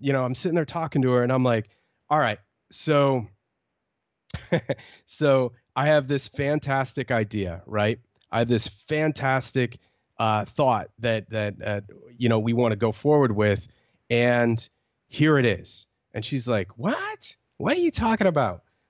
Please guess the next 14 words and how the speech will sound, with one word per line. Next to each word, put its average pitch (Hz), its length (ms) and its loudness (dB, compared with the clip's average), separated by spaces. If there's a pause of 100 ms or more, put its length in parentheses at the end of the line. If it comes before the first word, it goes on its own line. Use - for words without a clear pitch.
(100)
So 139 340 2
long 143 200 2
story 127 220 -2
short, 120 440 0 (260)
we 127 160 4
end 131 100 4
up 117 120 -2
going, 127 440 2
building 131 380 2
the 123 80 4
platform, 113 560 -2
getting 127 320 0
it 131 100 4
online. 104 600 0